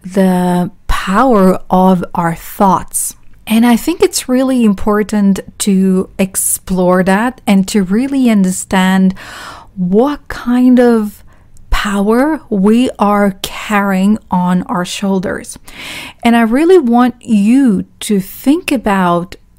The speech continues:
a thought this way. Everything that has been created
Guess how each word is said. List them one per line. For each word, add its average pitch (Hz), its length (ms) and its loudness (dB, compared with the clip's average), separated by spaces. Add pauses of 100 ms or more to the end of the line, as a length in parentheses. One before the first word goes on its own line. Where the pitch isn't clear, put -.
(120)
a 190 80 0
thought 196 600 -4 (360)
this 196 320 0
way. - 320 -12 (560)
Everything 254 600 2
that 196 220 0
has 247 520 -2
been 202 300 0
created 190 680 -2